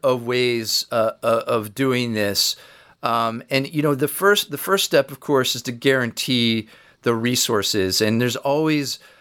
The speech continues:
a reaction to that. You know, how do we, how do we pay for this?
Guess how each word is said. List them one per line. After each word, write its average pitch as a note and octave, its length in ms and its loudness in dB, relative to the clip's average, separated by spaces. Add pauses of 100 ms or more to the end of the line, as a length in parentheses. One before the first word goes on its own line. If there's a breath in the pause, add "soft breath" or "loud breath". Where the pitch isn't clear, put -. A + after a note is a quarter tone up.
(120)
a B2 140 4
reaction A#2 640 0
to G2+ 140 -10
that. G#2 360 2
You A2 80 -10
know, G#2 280 -4 (100)
how C#3 320 2
do D3+ 60 -2
we, C#3+ 340 -2
how D3+ 160 0
do F3 80 0
we D#3+ 100 2
pay D3+ 300 0
for - 180 -4
this? G#2 420 0